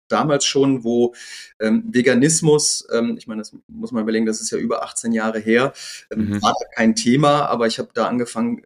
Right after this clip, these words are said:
Speaker 1: zum Beispiel kein gepökeltes Fleisch zu essen, meinen Pflanzenanteil. Ich bin auch heute nicht vegan, also Mischkost
Speaker 2: Okay.
Speaker 1: oder Flexitarier. Ähm,
Speaker 2: Okay.
Speaker 1: aber das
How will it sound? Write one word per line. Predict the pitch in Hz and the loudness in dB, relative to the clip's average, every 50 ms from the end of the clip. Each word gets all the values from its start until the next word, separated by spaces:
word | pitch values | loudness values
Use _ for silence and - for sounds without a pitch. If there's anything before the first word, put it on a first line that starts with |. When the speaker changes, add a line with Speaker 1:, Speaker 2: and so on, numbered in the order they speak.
| _ _ | _ _
Speaker 1:
zum | - - 123 | -6 -4 -4
Beispiel | 113 - 127 - | -2 -2 -2 -4
kein | - 120 120 120 | -4 -2 0 0
gepökeltes | 123 120 - 131 120 - 113 - - - | 0 -2 -4 -8 -8 -8 -8 -10 -10 -8
Fleisch | - - 110 113 127 135 - - | -4 -2 0 2 2 0 0 0
zu | - 139 | -2 0
essen, | - 113 127 - - 127 113 | 0 0 0 -2 -2 -2 -2
meinen | 107 107 107 | -2 -4 -6
Pflanzenanteil. | - 113 117 127 135 - 135 135 - 120 123 - - 117 117 117 117 | -6 -6 -4 -4 -4 -4 -4 -4 -4 -4 -4 -4 -4 -2 -2 0 -2
Ich | 113 - | -2 -6
bin | - 107 | -8 -10
auch | 104 107 - | -10 -4 2
heute | 135 139 135 - 143 | 2 2 4 4 2
nicht | 135 139 135 - - - | 0 0 -2 -2 -4 -4
vegan, | 131 117 123 120 117 127 139 127 | -2 0 0 0 0 0 0 -2
also | 113 110 107 110 110 110 101 - - _ - | -4 -6 -6 -4 -6 -6 -8 -12 -16 _ -8
Mischkost | 123 127 - - - - 123 120 127 120 120 | -6 -6 -6 -8 -6 -2 -2 0 2 0 -2
Speaker 2:
Okay. | - _ _ _ _ _ _ - - - | -2 _ _ _ _ _ _ -20 -16 -8
Speaker 1:
oder | - 110 113 | -4 -4 -4
Flexitarier. | 110 - 120 120 - - - 131 - - 117 117 120 123 127 123 123 123 - _ - - - - - _ - | -2 -2 -4 -4 -4 -4 -10 -10 -10 -6 -4 -2 -2 0 0 -2 -2 -2 -6 _ -20 -20 -20 -20 -20 _ -4
Ähm, | - 110 113 | 0 0 0
Speaker 2:
Okay. | 113 - | 2 2
Speaker 1:
aber | 110 113 | 0 0
das | 117 120 | 0 -2